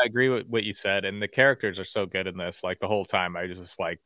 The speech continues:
chuckling and, like, really enjoying, like, the writing of it as well. And Russell Crowe and Ryan Gosling, just them two together, along with the,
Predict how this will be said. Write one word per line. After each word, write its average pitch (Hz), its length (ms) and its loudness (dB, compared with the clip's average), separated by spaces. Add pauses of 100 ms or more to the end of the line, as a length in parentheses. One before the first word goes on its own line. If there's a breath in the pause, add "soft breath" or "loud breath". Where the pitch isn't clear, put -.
chuckling 98 560 2
and, 92 100 -2
like, 87 180 -2
really 123 300 4
enjoying, 95 380 0
like, 85 180 -6
the 90 80 -4
writing 90 400 0
of 82 140 -4
it 85 240 -4
as 92 160 -8
well. 90 400 -2 (320 soft breath)
And 87 420 4 (220)
Russell 113 340 4
Crowe 101 460 4
and 90 80 -6
Ryan 95 240 2
Gosling, 92 480 -2
just 95 260 -8
them 95 180 2
two 98 200 -4
together, 95 480 0
along 92 300 -2
with 92 200 -4
the, 87 280 0